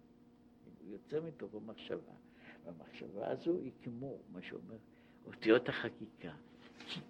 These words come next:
כאן האותיות אינן דבר זר, אלא דבר שנמצא בתוך עצמו. אה, רק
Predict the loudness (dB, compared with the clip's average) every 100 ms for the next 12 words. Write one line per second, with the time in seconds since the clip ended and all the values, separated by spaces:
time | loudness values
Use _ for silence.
0 | 2 10 12 12 8 2 -2 -2 2 4
1 | 4 -2 0 0 2 0 2 4 4 2
2 | -4 -4 -6 -6 -6 -12 -20 -20 -20 -14
3 | -10 -6 -6 -4 4 4 4 2 0 0
4 | 4 4 4 -2 -4 -4 -4 -2 -2 -4
5 | -10 -20 -20 -20 -6 -4 -4 -6 -18 -20
6 | -14 -2 -2